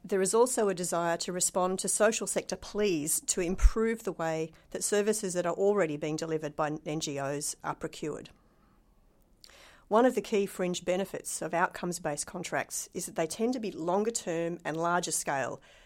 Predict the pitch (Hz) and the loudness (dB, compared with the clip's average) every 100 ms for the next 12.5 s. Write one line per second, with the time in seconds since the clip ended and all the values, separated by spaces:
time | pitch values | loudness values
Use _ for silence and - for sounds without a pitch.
0 | - 180 175 220 226 185 175 165 165 - | -10 -4 0 0 2 0 0 -2 -4 -6
1 | - 156 185 180 - 143 - - - - | 0 0 0 -4 -8 -8 -6 -6 -6 -8
2 | - 170 175 156 151 139 143 - 147 - | -2 -2 0 -4 -4 -4 -4 -4 -6 -6
3 | - 120 117 - - _ _ 165 156 180 | -10 -10 -8 -8 -10 _ _ -8 -6 -4
4 | - 143 - 160 170 - 180 - 151 135 | -6 -8 -10 -8 -8 -6 -8 -6 -2 -2
5 | - - - - - - _ _ _ - | -4 -12 -20 -20 -20 -20 _ _ _ -4
6 | 208 220 220 196 190 180 180 180 - 180 | -2 0 2 2 2 0 -2 -6 0 0
7 | 190 202 - 180 180 185 185 - 175 - | 0 -2 -4 0 0 0 -2 -4 -6 -8
8 | - - 175 175 180 - 160 - 160 160 | -10 -4 -2 0 0 -2 -6 -4 -4 -4
9 | - 165 156 156 170 - - 185 214 220 | -4 -4 -4 -4 -10 -8 -4 -4 -2 -2
10 | 233 - - - - _ - 180 214 190 | -2 -4 -6 -10 -20 _ -2 0 0 -2
11 | 170 160 - 151 156 151 160 156 147 143 | -2 -2 -2 -2 -2 0 -2 -2 -2 -2
12 | 151 147 156 - | -4 -4 -4 -6